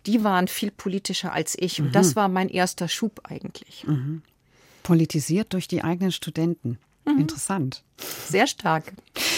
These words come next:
Speaker 2: So, und dann gibt es diesen Umzug nach Hongkong, wo Sie ja auch erst mal gelehrt haben, ne?
Speaker 1: Ja.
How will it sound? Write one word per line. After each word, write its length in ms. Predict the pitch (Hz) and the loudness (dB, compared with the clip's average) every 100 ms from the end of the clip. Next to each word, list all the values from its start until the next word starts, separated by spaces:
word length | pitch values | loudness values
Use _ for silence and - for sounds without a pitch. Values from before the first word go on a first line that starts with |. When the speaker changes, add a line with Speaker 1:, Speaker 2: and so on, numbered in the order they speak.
| - | 2
Speaker 2:
So, 160 | - 196 | 6 6
und 200 | 202 190 | 8 8
dann 320 | 196 285 285 - - | 8 8 6 0 2
gibt 240 | 226 - | 4 6
es 200 | 226 - | 4 4
diesen 220 | - 185 | 4 6
Umzug 560 | 208 214 - 202 175 - - | 8 6 6 2 0 -6 0
nach 480 | 165 160 160 - - | 4 4 4 0 6
Hongkong, 480 | 170 220 247 294 403 _ _ - - - - - - | 6 6 4 4 2 _ _ -20 -20 -18 -16 -10 2
wo 180 | 190 | 6
Sie 100 | 208 | 8
ja 160 | 220 196 | 10 10
auch 140 | 196 | 8
erst 260 | - 240 - | 8 2 4
mal 400 | 226 220 226 - - | 4 6 6 2 4
gelehrt 380 | 202 185 143 143 | 8 10 8 6
haben, 280 | 131 131 | 2 4
ne? 80 | 131 | 4
Speaker 1:
Ja. 140 | 185 | 4